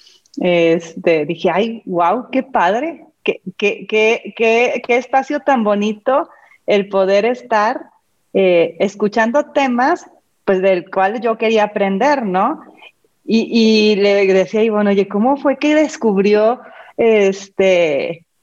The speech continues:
el que hacía falta esto? ¿Cómo fue que inicia Mothers?". Porque se ve que fue un proyecto que seguramente tú identificaste y observaste a tu alrededor. Entonces, cuéntanos un poquito cómo fue que, que iniciaste este lindo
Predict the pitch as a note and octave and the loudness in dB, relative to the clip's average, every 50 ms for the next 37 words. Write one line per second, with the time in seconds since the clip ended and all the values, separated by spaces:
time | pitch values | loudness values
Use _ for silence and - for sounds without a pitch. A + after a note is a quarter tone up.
0 | _ _ _ _ _ _ _ - - A2 E3+ A3+ G#3 G#3+ G#3 G#3+ G#3 G3+ A#3 A#3 | _ _ _ _ _ _ _ -12 -6 -2 0 0 0 0 -2 -4 -4 -2 -2 -2
1 | B3 B3 C#4+ C#4 C#4 C#4+ C#4 - D4 C4+ B3 A3+ A3+ A3+ A3 - A#3 G#3+ - C4+ | -2 0 0 0 0 -2 -2 -2 0 0 2 2 0 -2 -2 -4 -4 -2 0 0
2 | D4+ E4+ E4+ E4+ E4 E4 E4 D#4+ D4+ D4 D4 D4 - D#4 D4+ C4+ A#3+ A#3 A#3 A#3+ | 0 0 0 0 0 2 2 2 4 2 2 2 2 0 0 2 2 2 2 2
3 | A#3 A#3 A3 A3+ A3+ - - - - - - G#3+ G3+ G#3 A3+ - - A3+ A3 B3 | 2 0 0 0 -2 -8 -18 -20 -20 -4 -4 -4 -2 -2 -4 -2 0 0 0 0
4 | B3 F4 F4 E4+ E4 D4+ D4 D4+ - D#4+ D#4 D#4 B3+ C#4 C4 B3+ B3+ B3+ - _ | 0 -2 -2 0 0 0 -2 -2 0 0 0 0 2 2 0 0 0 -4 -6 _
5 | - A#3+ C4 F#4 G#4+ A4+ _ _ _ _ _ _ - A#3 G#3+ - A3+ A3 A3 A#3 | 0 0 2 0 0 -2 _ _ _ _ _ _ -4 -2 0 0 0 0 0 0
6 | B3 C#4 C#4+ C4 C4 C4 B3+ B3+ C#4 C4+ A#3+ - - - _ _ _ _ _ _ | 0 0 0 0 -2 -4 -2 -2 0 0 0 -2 -4 -8 _ _ _ _ _ _
7 | - A#3+ A#3+ A#3+ B3 B3 - C4 A#3 C4 B3 A#3 A#3+ A#3 A3 A3+ G#3+ G3 G#3+ A#3 | 0 2 2 2 0 0 0 2 2 2 2 0 -2 -2 0 0 -2 -2 0 2
8 | A#3+ A#3 A#3 A3+ - - A#3+ A3+ A#3 A3 G#3+ G#3 G3+ G#3 - G#3 F#3+ F#3+ F#3 G#3 | 2 2 2 0 -4 -2 -2 0 0 2 2 0 0 0 -2 -2 0 0 0 0
9 | G3 G3+ F#3+ - - G#3+ G#3 G3+ G3+ G#3+ F#3+ F#3+ F3 F3+ F#3 F3+ F#3+ G#3+ A3 C#4+ | 0 0 -2 -4 -2 0 0 0 0 0 -2 -2 0 -2 -2 0 0 0 0 0
10 | D#4 D#4+ D#4 C#4+ A3+ A3+ - B3 C#4+ F4 F4 - G4 F#4+ - G#4+ F#4+ F4 - E4 | 0 0 0 -2 -4 -2 0 0 0 0 0 -2 -2 0 0 -2 -2 -4 -8 -10
11 | D#4 C#4 - D#4+ D#4+ - C4+ - - C#4 C4+ - B3+ B3+ B3+ C4+ C4+ C4+ B3+ - | -12 -6 -6 -6 -6 -6 -6 -4 -2 -2 0 0 0 0 0 -2 -2 -6 -2 -2
12 | B3+ A#3+ B3 - A#3+ A#3+ A#3 G#3+ - - - G#3+ G#3 G3+ G3 G3 - G#3 G3+ G3+ | -2 -2 -2 -2 -2 0 0 0 -2 -2 -4 -2 0 0 0 0 0 0 0 -2
13 | - - G#3+ G3+ G3+ - - A3+ G#3 G#3 G#3 G#3 G#3 G3+ G#3 G#3 G#3+ G#3 - | -2 -4 -4 -4 -4 -4 -2 -2 0 0 0 0 0 2 2 0 0 -2 -6